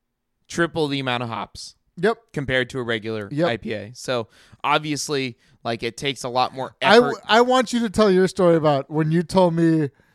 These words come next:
Speaker 2: the other day.
Speaker 1: Oh, yeah.
Speaker 2: This
Speaker 1: So,
Speaker 2: is the best part.
Speaker 1: this is, this is the best part. So I review beer on a podcast. And, uh, so I had my first Pliny the Younger two nights ago. And, um,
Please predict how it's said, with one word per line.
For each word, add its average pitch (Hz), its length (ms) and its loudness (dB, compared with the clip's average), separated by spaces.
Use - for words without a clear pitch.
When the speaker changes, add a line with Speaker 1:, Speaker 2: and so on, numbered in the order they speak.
Speaker 2:
the 165 200 6
other 175 260 4
day. 156 500 4
Speaker 1:
Oh, 190 160 8
yeah. 156 240 4
Speaker 2:
This 196 260 4
Speaker 1:
So, 165 60 2
Speaker 2:
is 208 80 -2
the 180 120 2
best 156 300 2
part. 139 300 0
Speaker 1:
this 214 180 0
is, 233 240 -6
this 202 240 0
is 170 240 0
the 135 100 -6
best 117 240 -2
part. 110 200 -6
So 160 120 -4
I 190 100 2
review 170 460 -4
beer 135 400 -2
on 110 140 -2
a 104 40 -8
podcast. 98 800 -10
And, 113 540 -4
uh, 110 260 -2
so 135 220 -6
I 147 100 2
had 180 220 -2
my 160 160 0
first 147 340 -6
Pliny 131 220 -8
the 117 100 -12
Younger 117 300 -6
two - 160 -12
nights 127 280 -6
ago. 110 320 -8
And, 117 560 -4
um, 101 460 -4